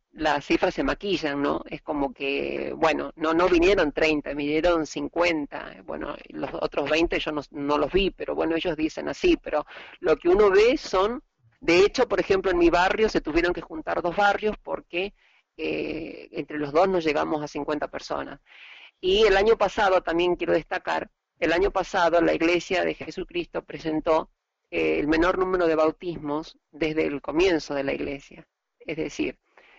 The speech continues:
eh, en el año dos mil diecisiete hubo, eh, muy, muy pocos bautismos.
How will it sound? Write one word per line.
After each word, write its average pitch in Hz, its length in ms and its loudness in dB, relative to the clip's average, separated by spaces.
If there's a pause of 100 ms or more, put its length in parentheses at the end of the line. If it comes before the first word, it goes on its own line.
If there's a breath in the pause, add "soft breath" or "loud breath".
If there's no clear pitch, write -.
(260 soft breath)
eh, 151 800 -4
en 147 140 -8
el 151 80 0
año 165 200 2
dos 165 120 0
mil 170 180 0
diecisiete 175 680 -4 (420)
hubo, 175 520 2
eh, 147 440 -4
muy, 160 1600 -4
muy 160 260 -2
pocos 143 280 -10
bautismos. 139 600 -8